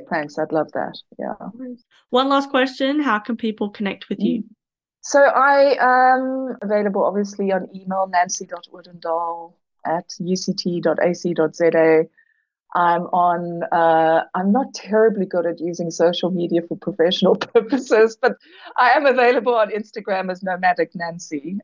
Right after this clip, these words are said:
Speaker 1: for obvious reasons. And I am on Facebook under my name. So I kind of use social media as a mix of, um, personal and private and, and, and also professional, you know, it's sort of, I'm not terribly good on LinkedIn. So it's probably best to fo-, to find me on email.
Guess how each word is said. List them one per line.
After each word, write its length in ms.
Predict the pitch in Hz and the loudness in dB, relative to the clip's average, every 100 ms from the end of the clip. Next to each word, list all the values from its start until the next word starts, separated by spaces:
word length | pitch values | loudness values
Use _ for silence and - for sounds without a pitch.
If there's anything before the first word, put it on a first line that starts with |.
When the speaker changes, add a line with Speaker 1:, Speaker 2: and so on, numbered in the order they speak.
| - | -6
Speaker 1:
for 160 | - | -6
obvious 300 | - 165 - | -4 -8 -8
reasons. 420 | 160 156 160 160 _ _ - - - | -6 -6 -8 -20 _ _ -20 -10 0
And 280 | 160 175 170 | 0 0 0
I 200 | 180 180 | 0 2
am 160 | 180 | 0
on 120 | 180 180 | -2 -2
Facebook 400 | 160 156 - 151 | -2 -2 -2 -2
under 160 | 160 156 | -2 -2
my 140 | 156 147 | -2 0
name. 540 | 151 151 147 151 151 - | 2 2 2 -2 -6 -2
So 140 | 285 | 2
I 100 | 277 | 2
kind 240 | 269 320 | 2 -2
of 100 | 277 | -2
use 240 | 240 247 - | -4 -12 -4
social 320 | 233 214 214 | -2 -2 -2
media 280 | 202 202 185 | -4 -2 -4
as 100 | 175 | -4
a 60 | |
mix 320 | 170 175 - 170 | -2 -2 -2 -2
of, 120 | 160 _ _ _ - - | -2 _ _ _ -20 -2
um, 220 | 180 160 160 | 2 2 2
personal 420 | 196 165 165 151 | 2 2 2 -2
and 100 | 151 | -2
private 520 | - 156 156 151 - | 0 2 2 0 -4
and, 220 | 156 151 | -8 -6
and, 220 | - 151 127 | -2 0 0
and 180 | 143 | 0
also 280 | 147 156 170 | 0 -2 -2
professional, 720 | 147 131 143 117 - - 110 | -2 -2 0 0 -2 -10 -10
you 80 | 107 | -8
know, 180 | 151 92 80 | -8 -10 -14
it's 160 | - | -14
sort 160 | - 165 | -10 -6
of, 160 | 151 190 _ _ - - - | -6 -6 _ _ -20 -12 -6
I'm 160 | 170 | -4
not 160 | 170 170 | -4 -4
terribly 380 | - 170 160 160 | 0 2 2 0
good 180 | 165 151 | 0 0
on 120 | 151 | 0
LinkedIn. 640 | 151 147 156 151 147 147 - | -2 -6 -4 -4 -4 -4 -8
So 160 | - 156 | -4 -2
it's 120 | - | 0
probably 280 | - 175 170 | -2 0 2
best 260 | 151 151 - | 2 2 0
to 60 | - - | -6 -2
fo-, 240 | 107 147 - | 0 -2 -4
to 140 | 156 - | -10 -2
find 200 | 165 160 | 0 2
me 80 | 160 | 2
on 160 | 147 160 | 0 -2
email. 600 | 156 151 151 147 147 | -2 2 4 4 0